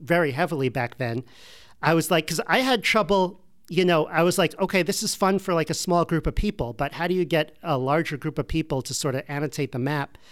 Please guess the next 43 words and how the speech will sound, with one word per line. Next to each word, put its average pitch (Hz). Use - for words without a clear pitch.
was 147
always 170
kind 170
of, 131
uh, 139
elusive 170
to -
me. 127
It 127
was 139
like, 143
you 156
know, 147
you 143
try 170
to 156
build 151
a -
good 135
user 160
interface. 180
There 147
are 117
a 127
lot 147
of 151
very 147
difficult 143
problems 147
to 131
solve. 160
Just -
mobile 175
in 190
general, 165
which 147
s-, -
it 233
seems 226
too 190
obvious 147
now, 117
but 120